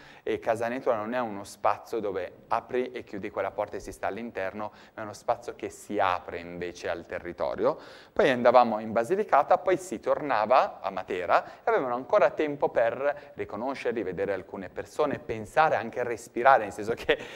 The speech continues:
il co-living è preso un po' come una settimana, da un punto di, da, da una parte ci sono varie modalità, c'è chi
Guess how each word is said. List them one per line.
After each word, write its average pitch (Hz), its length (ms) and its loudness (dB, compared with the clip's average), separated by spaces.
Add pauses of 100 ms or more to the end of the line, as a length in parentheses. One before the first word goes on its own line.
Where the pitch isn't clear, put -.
(120)
il 123 160 0
co-living 151 520 6 (200)
è 135 120 -2
preso 135 360 6
un 135 120 0
po' 147 120 10
come 143 200 2
una 117 160 0
settimana, 110 580 -2
da 117 320 2 (140)
un 127 200 -6
punto 151 320 0
di, 147 240 0
da, 127 320 8
da 131 100 8
una 127 300 4
parte - 480 8 (240)
ci 139 100 -4
sono 160 220 4
varie 156 240 10
modalità, 101 500 2
c'è - 220 -6
chi 175 280 -2